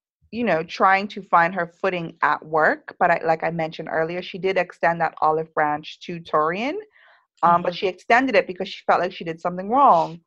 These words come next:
Speaker 2: Is his name
Speaker 1: So
Speaker 2: Torian? Dorian? What is his name?
Speaker 1: Dorian, Torian, him. We all
Speaker 2: One
Speaker 1: know
Speaker 2: of
Speaker 1: the
Speaker 2: them.
Speaker 1: dick, him.
Speaker 2: Mm-hmm.
Speaker 1: His name doesn't need to be corrected because he's a jerk. Um, and I'm
Speaker 2: <laughs>
Speaker 1: saying that now. I may eat my words later, but what we've seen of him, me not like.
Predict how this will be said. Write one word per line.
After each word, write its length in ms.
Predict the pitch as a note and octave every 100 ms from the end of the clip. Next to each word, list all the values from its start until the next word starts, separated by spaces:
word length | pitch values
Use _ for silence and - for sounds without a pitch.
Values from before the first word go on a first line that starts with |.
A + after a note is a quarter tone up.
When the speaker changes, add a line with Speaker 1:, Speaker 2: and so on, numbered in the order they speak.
| -
Speaker 2:
Is 120 | F#3 B3+
his 140 | C4+
name 140 | A3+
Speaker 1:
So 0 | G#3
Speaker 2:
Torian? 580 | F#3+ E3 G3+ C#4+ C#4+
Dorian? 460 | E3 E3+ A3 B3 C#4+ D4
What 180 | A#3+ -
is 120 | _
his 100 | G#3
name? 280 | F3 D3+ C#3 _ _ _ _ _ _ _ _ _ _ -
Speaker 1:
Dorian, 520 | F#3 G#3+ A#3+ B3 B3
Torian, 580 | - A3 A3 A3+ A3+ A3+
him. 460 | C4+ C#4 D#3 D3+ - A3+
We 120 | C4
all 200 | C#4+ D#4
Speaker 2:
One 140 | A#3+
Speaker 1:
know 40 | F#3+
Speaker 2:
of 60 |
Speaker 1:
the 60 | D3+
Speaker 2:
them. 80 | D3
Speaker 1:
dick, 260 | C#3+ - _ _
him. 320 | F#3+ C3+ - - _ - - -
Speaker 2:
Mm-hmm. 320 | F#3 E3+ E3+
Speaker 1:
His 180 | B3+ A#3+
name 260 | A#3+ A#3+ A#3+
doesn't 240 | A#3 A3
need 160 | G#3+ G#3
to 80 | G#3+
be 120 | F#3
corrected 520 | - D#3+ D3+ - D#3+
because 260 | E3+ F#3+ F3
he's 160 | F3
a 80 | E3+
jerk. 580 | D#3 F3 C3+ - - - _ _ - G#3+ - F3
Um, 360 | E3 D#3+ D#3+ -
and 100 | B3
I'm 120 | C4
Speaker 2:
<laughs> 20 |
Speaker 1:
saying 280 | D#4+ C#4 C#4+
that 180 | C#4+ A#3+
now. 240 | A3 G#3
I 100 | G#3+
may 180 | G3+ G#3+
eat 240 | - A3+
my 160 | A3 A3+
words 340 | A3 G#3+ G#3+
later, 320 | F#3+ E3 F#3
but 240 | F#3 F3 E3 F3
what 360 | E3+ G#3 A#3+
we've 180 | B3 A3+
seen 320 | - B3+ C4
of 140 | C4 A#3+
him, 340 | F3 E3+ F3
me 100 | G3+
not 260 | G#3+ G3 F#3+
like. 340 | F3+ D3 B2+